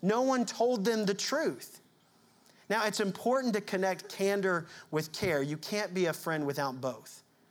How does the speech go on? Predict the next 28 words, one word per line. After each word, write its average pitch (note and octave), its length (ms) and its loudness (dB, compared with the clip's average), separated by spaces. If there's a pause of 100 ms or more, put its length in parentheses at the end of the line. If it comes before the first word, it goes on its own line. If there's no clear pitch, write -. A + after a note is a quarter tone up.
(400)
So F#3+ 140 2
if E3+ 100 -4
candor B3 400 2
is, F3+ 220 2
"I'm E3+ 160 0
telling F#3 360 2
you E3+ 120 0
the C#3+ 100 -2
truth," C3 540 -2 (380)
care A3+ 340 0
is, D#3 400 0
"I'm D#3+ 160 0
so G#3+ 400 2
emotionally F3+ 760 0
connected E3 800 -4
to C3 120 -6
you A#2+ 320 -6 (340)
that F3 160 -2
the D3+ 80 0
painful A3 560 0
words F3+ 360 2
that E3+ 100 0
I'm D3+ 100 0
about D#3+ 440 -2
to D#3+ 60 -6
share G3+ 540 0
with C#3+ 220 -2
you A#2+ 260 -2